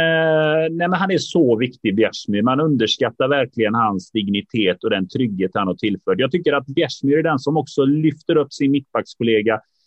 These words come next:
Satan i min gata, vad fin Kristoffer de Gracia har varit här med Bjärsmyr. Och jag tror att hans inverkan, hans, hans trygghet har gjort så mycket. Bjärsmyr har, eh, vi tog upp det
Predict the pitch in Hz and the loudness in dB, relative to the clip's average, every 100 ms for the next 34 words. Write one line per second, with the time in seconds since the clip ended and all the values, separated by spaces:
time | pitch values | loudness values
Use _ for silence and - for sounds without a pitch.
0 | _ - 220 139 139 139 143 151 147 - | _ -2 0 0 0 0 2 2 2 2
1 | 123 131 131 160 135 120 113 127 113 131 | 0 0 0 0 2 2 0 -2 -2 -2
2 | - 120 117 131 101 - - 110 110 117 | 0 -2 0 0 -4 -6 -2 0 2 2
3 | 127 107 101 95 117 98 95 98 98 98 | 4 2 0 -2 -2 0 0 0 -2 0
4 | 117 95 - 95 95 95 110 127 - 165 | -2 -2 -4 -2 0 2 2 2 0 2
5 | 139 123 135 139 113 156 135 123 101 101 | 2 0 0 -2 -2 -2 2 2 2 0
6 | 104 117 131 123 127 107 - - 156 160 | -2 -2 -2 -2 -2 -4 -8 -6 -2 -2
7 | 123 101 98 113 - 123 120 - - 175 | -2 -4 0 -2 -2 -2 -2 -6 -4 0
8 | 135 110 117 117 - 101 - _ _ _ | 2 2 0 -4 -2 -2 -4 _ _ _
9 | _ 151 214 - 165 160 180 165 156 151 | _ -6 -4 -2 0 2 4 4 4 2
10 | 147 151 147 147 147 143 143 156 202 180 | 4 4 2 2 2 0 -2 -2 -2 -2
11 | 247 190 226 196 - 175 131 | 0 2 2 0 0 0 0